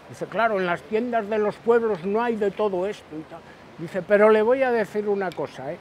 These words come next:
Que ya pasé más días. La señorita que tiene ahí en la puerta es muy mal educada.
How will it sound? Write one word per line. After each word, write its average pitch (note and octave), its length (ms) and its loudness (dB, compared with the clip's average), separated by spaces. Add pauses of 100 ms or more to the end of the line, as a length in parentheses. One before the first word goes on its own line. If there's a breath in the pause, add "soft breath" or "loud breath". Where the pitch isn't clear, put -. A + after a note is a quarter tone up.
(160)
Que D3+ 120 -4
ya F3 120 2
pasé F3+ 260 -6
más D#3+ 280 -8
días. C3 240 -8 (1300)
La F#3+ 280 6
señorita G#3 720 -2
que A3 140 -4
tiene A3 280 -2
ahí G#3 220 0
en F#3+ 100 -2
la F3+ 100 -6
puerta F3 520 -4 (640)
es A3+ 240 -2
muy A#3+ 480 2
mal A#3 400 -2
educada. A3 580 -6